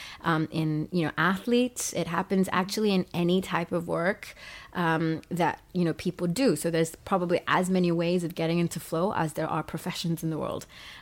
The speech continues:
um, or passions in the world, right? And you might be like, "What is flow?" <laughs> So it's like, um, it's something that was coined by a positive psychologist called Csikszentmihalyi.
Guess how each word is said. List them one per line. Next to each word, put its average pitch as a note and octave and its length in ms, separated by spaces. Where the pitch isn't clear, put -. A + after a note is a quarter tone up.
um, E3 220
or F3+ 140
passions D#3+ 480
in C#3+ 100
the C3 80
world, - 260
right? F3 280
And E3+ 540
you F#3+ 120
might F3+ 160
be F3 100
like, D#3+ 140
"What E3 200
is D3 140
flow?" - 240
<laughs> - 380
So F#3+ 200
it's F3 240
like, E3+ 360
um, E3 420
it's F#3+ 160
something G3 260
that D#3+ 80
was F3 140
coined F3 300
by E3 100
a - 40
positive E3+ 440
psychologist E3 840
called D#3+ 220
Csikszentmihalyi. F#3+ 1080